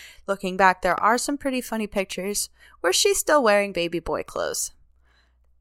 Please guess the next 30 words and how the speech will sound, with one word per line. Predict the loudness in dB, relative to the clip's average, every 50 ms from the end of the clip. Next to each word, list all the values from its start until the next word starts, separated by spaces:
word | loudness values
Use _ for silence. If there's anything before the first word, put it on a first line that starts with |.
| _ _ _ _ _ _ _ _ _ _ 4
Bringing | 4 6 6 6 2
her | 2 2 0 0
home | 2 2 0 2 0 0 -4
was | -4 -4 -4
the | -2 -2
starting | -2 0 0 0 0 -2 -6 -8
point | -8 -6 -6 -6 -6 -10
for | -8 -6 -4 -4
a | -4
lot | -2 -2 0 0 -2
of | -2 -6
things. | -10 -12 -12 -12 -12 -14 -20 -18 -16 -16 -16 -16 -18 -20 -20 -20 _ _ _ _ _ _ _ _ _ _ _ _ _ _ _ _ _ _ _ _ _ _ _ _ _ _ _ _ _ _ -4
When | -4 -4 -2
Anna | 0 0 2 2 2 2
turned | 0 -2 -2 -2 -2 -4
thirteen, | -2 0 0 0 -2 -4 -6 -4 -4 -4 -4 -6 -6 -8 -10 _
she | _ -12 -8 -6 -4
started | -4 -2 0 0 0 0 -2 -4
to | -4 -4
rebel. | -4 -4 -4 -6 -6 -6 -6 -8 _ _ _ _ _ _ _ _ _ _ _ _ _ _ _ _ _ _ _ _ _
One | 4 6 6 6 6
day, | 6 4 4 2 0 0
her | -2 0 0 0
and | 2 2
her | 2 0
friends | 0 0 -2 -2 -2 -4 -6 -6
were | -4 -4
exploring | -6 -4 -6 -8 -8 -6 -2 2 4 6 6 4 4 2
the | -2 -4 -4
land, | -2 -4 -4 -6 -6 -10